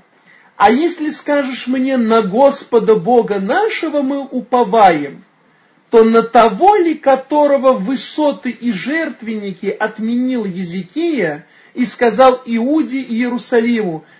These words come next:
пред сим только жертвенникам поклоняйтесь?» Мне придется сейчас на некоторое время прервать рассказ.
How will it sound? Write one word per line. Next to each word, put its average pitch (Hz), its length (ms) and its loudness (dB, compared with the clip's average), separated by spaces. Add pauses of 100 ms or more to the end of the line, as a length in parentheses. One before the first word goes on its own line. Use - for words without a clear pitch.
пред 220 300 -4
сим 339 420 -4
только 269 560 -4
жертвенникам 214 1200 -4
поклоняйтесь?» 196 1300 -6 (760)
Мне 175 160 -6
придется 196 380 -10
сейчас 208 380 -14
на 196 280 -14
некоторое 180 400 -8
время 175 320 -8
прервать 254 480 -6
рассказ. - 420 -14